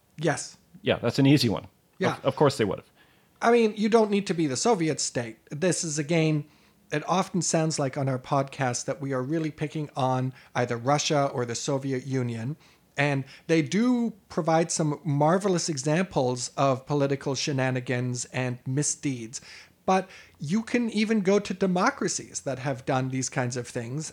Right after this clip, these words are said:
Speaker 2: Oh, yeah.
Speaker 1: And it's not, it's not savory, but it does happen. I mean, we had an episode on Fred Hampton.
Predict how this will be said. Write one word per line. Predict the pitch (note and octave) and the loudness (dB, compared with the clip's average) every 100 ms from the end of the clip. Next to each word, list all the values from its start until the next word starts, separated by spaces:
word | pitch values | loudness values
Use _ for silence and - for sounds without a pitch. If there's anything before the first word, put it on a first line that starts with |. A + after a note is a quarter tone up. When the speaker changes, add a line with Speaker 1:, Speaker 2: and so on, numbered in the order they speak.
| - | -4
Speaker 2:
Oh, | E3 | 0
yeah. | G2 A#2+ | 2 2
Speaker 1:
And | D3 - _ _ | 0 -6 _ _
it's | F3 E3+ - | -8 -6 -2
not, | E3+ F3+ G3 G#3+ - - _ _ _ _ - | 0 2 0 -2 -6 -14 _ _ _ _ -6
it's | E3+ F3+ | -4 0
not | F#3 A3+ | 2 2
savory, | - - G#3 F#3+ F3 E3 E3 A3+ - _ _ _ | 2 2 2 2 2 2 2 -2 -8 _ _ _
but | D3+ C#3+ | -2 -2
it | C3 | -4
does | - F3+ E3 | 0 0 2
happen. | E3+ C#3 - A2+ | 2 2 0 -8
I | B2+ | -2
mean, | D#3+ | 0
we | D#3+ G3+ | 2 4
had | A3 A#3+ | 4 4
an | A#3 | 4
episode | A3 G#3+ F#3+ F#3+ F3 | 2 2 0 2 2
on | D#3+ | 0
Fred | - E3+ | 0 0
Hampton. | D3 A3 C4 - | 2 0 0 -4